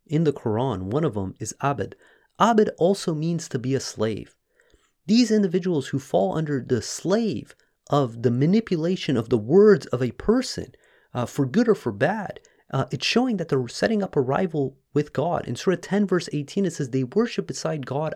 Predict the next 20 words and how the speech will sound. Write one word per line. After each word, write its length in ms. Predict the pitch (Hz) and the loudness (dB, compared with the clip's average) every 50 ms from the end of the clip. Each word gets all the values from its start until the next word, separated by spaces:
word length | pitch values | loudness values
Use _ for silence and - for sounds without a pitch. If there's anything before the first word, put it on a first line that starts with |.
| - - | -4 -2
idols 520 | 147 175 214 233 190 - - - - - - - - - _ - | 0 0 0 0 0 -2 -2 -4 -8 -16 -20 -20 -20 -20 _ 0
that 160 | 151 147 147 | 0 0 2
possess 340 | - 151 135 180 185 175 - | 0 0 0 0 0 0 0
no 160 | 170 185 202 | 2 2 2
power 400 | 196 - - - 185 202 208 190 | 2 0 0 2 4 6 6 6
to 60 | - | 4
harm 360 | - - - - 190 240 233 208 | 0 0 0 0 2 2 2 2
them 220 | 208 208 - - | 2 0 0 0
or 120 | - 139 120 | 0 0 0
benefit 500 | 110 117 151 170 175 - - 98 92 - | 2 2 0 0 0 0 -2 -4 -4 -4
them. 200 | 95 92 90 - - - - - - - - | -4 -6 -6 -8 -12 -16 -20 -20 -20 -6 -2
And 160 | 147 165 160 | 0 2 2
they 80 | 151 | 2
say, 380 | 156 - - - 214 214 190 - - - _ _ _ | 0 -2 -4 -2 -2 -2 -2 -4 -6 -12 _ _ _
'These 400 | 120 117 165 214 240 247 226 - | -2 2 4 6 6 6 4 4
are 240 | - 180 190 196 - | 4 4 4 6 4
our 180 | 175 180 - - | 4 2 2 4
intercessors 760 | - 196 226 247 214 - - 127 110 - - 113 107 110 - - | 4 4 6 6 4 2 2 0 -2 0 -2 -2 -2 -2 -4 -2
at 200 | - 135 135 120 | -2 -2 -2 0
God.' 400 | 117 135 156 175 - - - - | 0 0 0 0 -2 -6 -10 -16